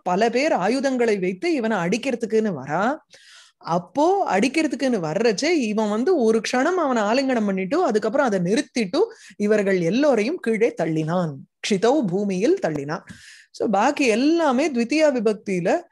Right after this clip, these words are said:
இந்த பிரதிபல வீரானுங்கிறதுக்கு தான், அ, வ-, அட்ஜெக்டிவா வரப்போறது. ம்? So, என்ன? சாப, சக்கர,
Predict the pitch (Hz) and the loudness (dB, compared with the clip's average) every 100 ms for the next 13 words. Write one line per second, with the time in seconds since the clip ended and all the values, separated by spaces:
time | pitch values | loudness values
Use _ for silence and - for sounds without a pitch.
0 | _ - 220 226 196 - 247 - 320 320 | _ -4 0 2 2 2 2 2 4 6
1 | 311 233 233 262 240 208 233 254 208 175 | 6 4 2 2 2 2 0 0 -2 -2
2 | 190 175 175 294 359 - _ _ - 262 | -4 -2 0 -2 -4 -12 _ _ -4 -2
3 | 214 190 202 196 170 - 190 196 240 226 | -2 -2 0 0 0 -4 -2 0 -2 -2
4 | 185 233 160 - - _ _ _ _ _ | -2 -2 -4 -10 -16 _ _ _ _ _
5 | 180 233 339 - - - - 214 196 202 | -6 -6 -6 -16 -20 -18 -4 0 2 2
6 | 190 190 - _ - 180 190 220 262 302 | 0 -4 -18 _ -2 2 2 2 2 4
7 | 339 330 _ - 190 180 - - 233 269 | 2 -2 _ -6 -4 -4 -8 -2 2 2
8 | 320 | 0